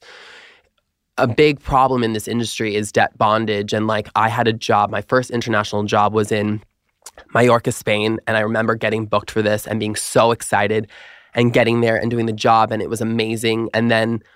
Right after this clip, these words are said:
fighting for years to get paid for this five thousand dollar Euro job and getting four hundred U S dollars after all the things my agency took away from me.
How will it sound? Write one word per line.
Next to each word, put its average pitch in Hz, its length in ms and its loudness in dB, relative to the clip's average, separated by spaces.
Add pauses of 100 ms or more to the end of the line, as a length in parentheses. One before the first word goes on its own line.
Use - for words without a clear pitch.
fighting 123 460 2
for 127 140 -4
years 113 320 0
to 110 80 -8
get 101 160 -2
paid 113 480 -4
for 120 120 0
this 110 220 0 (220)
five 113 280 4
thousand 113 300 2
dollar 107 340 0 (120)
Euro 113 420 2
job 113 480 2
and 120 100 -2
getting 113 160 -4
four 117 260 -2
hundred 113 300 -6
U 110 160 0
S 107 140 -2
dollars 110 400 0
after 101 180 -4
all 110 160 2
the 107 80 -2
things 104 260 -6
my 104 80 -2
agency 107 400 -4
took 101 160 -4
away 107 200 2
from 101 160 -4
me. 104 200 -8